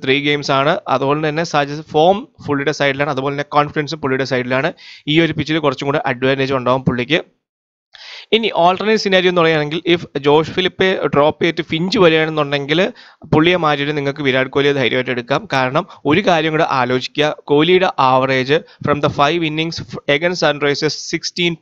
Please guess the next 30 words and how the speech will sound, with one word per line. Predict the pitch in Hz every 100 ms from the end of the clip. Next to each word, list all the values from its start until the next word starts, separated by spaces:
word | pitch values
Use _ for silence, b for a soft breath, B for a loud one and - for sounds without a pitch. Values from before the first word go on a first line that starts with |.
| 156
point | 156 151 139
eight | 139
ആണ്. | 135
വളരെ, | 127 131 156
വളരെ | 151 147 165
പുവർ | 165 135 143 160 - 117
റെക്കോർഡാണ്. | 123 - 139 135 131 196 B B B -
So | 185
സാഹയും | 180 170 156 160 180 196 170
നല്ലൊരു | 143 143
ഓപ്ഷനാണ് | 135 131 - 135 123
alternate | 123 135 131
scenario-യിൽ | 127 123 127 131
നമ്മൾ | 131 127
പറയുകയാണെങ്കിൽ. | 127 120 120 120 123 190 240 B B B B - 147
റഷീദ് | 143 190 202
ഖാന്റെ | 202 208 214
ഫോം, | - 180 180 190 -
അഹ്, | 151
പു-, | - -
അഹ്, | 180
പുള്ളിയുടെ | 165 143 156 147
കൈ-, | 147 139
നല്ലൊരു | 143 165
ഫോമിൽ | 156 147 151 151
നിൽക്കുന്ന | 151 175 170
ഒരു | 156
പ്ലെയറാണ്. | 147 139 135 131 131 196 b b b -
അഹ്, | 139 -
പക്ഷേ | 143 170 170